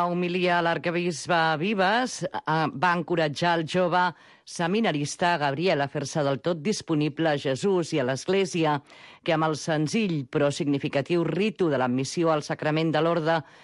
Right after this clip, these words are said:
confirmava la seva vocació al ministeri ordenat. Joan Enric Vives l'animà a perseverar en el camí envers el sacerdoci, fent-se present servidor de Crist i dels altres germans, especialment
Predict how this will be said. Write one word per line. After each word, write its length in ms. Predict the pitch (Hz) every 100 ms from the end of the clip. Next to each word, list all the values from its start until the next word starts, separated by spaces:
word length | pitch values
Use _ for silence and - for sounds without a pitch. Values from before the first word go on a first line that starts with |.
| -
confirmava 680 | - 262 240 175 160 165 160
la 80 | 131
seva 240 | - 165
vocació 720 | 147 139 214 143 - 147 151 131 - - -
al 180 | 180
ministeri 680 | 180 151 139 131 - 139 135
ordenat. 500 | 139 127 127 147 147 - _ _ _ - - - -
Joan 240 | - 160 139
Enric 240 | 143 127
Vives 400 | 120 147 151 147
l'animà 540 | 143 139 135 143 165 175
a 100 | -
perseverar 540 | 151 - 147 147 175
en 80 | 190
el 80 | 165
camí 320 | 156 156 196
envers 400 | 165 151 175 165
el 160 | 185 -
sacerdoci, 760 | 175 160 139 175 185 - 160 143
fent-se 640 | 220 226 - 214 214 214 202 _
present 640 | 139 139 135 190 170 147
servidor 640 | 135 156 127 131 135 156 151
de 140 | 135
Crist 400 | - 165 202 -
i 80 | 165
dels 240 | 127 120
altres 400 | 143 135 135 135
germans, 640 | 143 123 147 165 143 135 - - - -
especialment 800 | 165 - 214 254 233 202 220